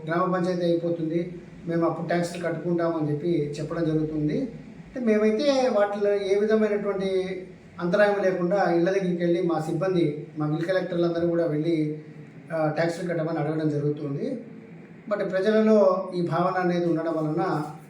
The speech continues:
ఆర్థిక పరిస్థితి మేము చేయలేకపోతున్నాము. ఆర్థికంగా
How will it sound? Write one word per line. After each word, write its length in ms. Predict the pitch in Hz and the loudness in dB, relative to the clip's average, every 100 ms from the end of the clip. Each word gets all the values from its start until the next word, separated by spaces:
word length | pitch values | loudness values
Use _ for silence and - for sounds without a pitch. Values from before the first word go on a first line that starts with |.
| - - - 170 | -20 -20 -14 -2
ఆర్థిక 300 | 175 180 180 | 0 0 0
పరిస్థితి 380 | 175 170 170 160 | 2 0 -2 -4
మేము 200 | 156 151 | -4 -2
చేయలేకపోతున్నాము. 1000 | 160 165 156 156 147 143 143 185 302 - - | 0 0 0 -4 -6 -6 -4 -2 -2 -4 -6
ఆర్థికంగా 840 | 165 170 180 180 175 185 175 170 | -2 0 0 0 2 4 2 0